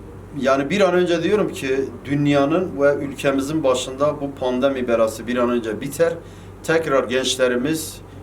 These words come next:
yeşil sahalara, yani parklarda, halı sahalarda tekrar onları uğur-, görmek istiyoruz. Çünkü çok özledik. Bizi çok yıprattı. İnsanlar çok içeride kaldı. İnşallah Allah'ın izniyle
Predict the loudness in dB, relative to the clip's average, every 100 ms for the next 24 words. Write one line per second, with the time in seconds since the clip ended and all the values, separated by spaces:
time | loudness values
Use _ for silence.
0 | -6 -2 -2 -2 -2 -2 -2 -2 0 -2
1 | -4 -16 -18 -18 -18 -14 -2 0 0 -2
2 | 0 0 0 0 0 0 0 0 0 0
3 | 0 -4 -4 -2 -2 -2 -2 -2 -4 -16
4 | -20 -18 -10 0 0 2 0 2 2 2
5 | 2 -2 -6 -6 -4 0 0 -2 -8 -4
6 | -4 -4 -6 -6 -2 -2 0 0 0 -2
7 | -2 -8 -10 -16 -18 -18 -12 -6 -4 -2
8 | -2 -2 -4 -8 -2 -4 -4 -6 -4 -4
9 | -2 0 0 0 -6 -4 -2 0 0 -2
10 | 0 0 0 -4 -6 -14 -18 -18 -10 -4
11 | 0 2 2 2 2 0 -2 0 2 0
12 | -2 -4 -4 0 0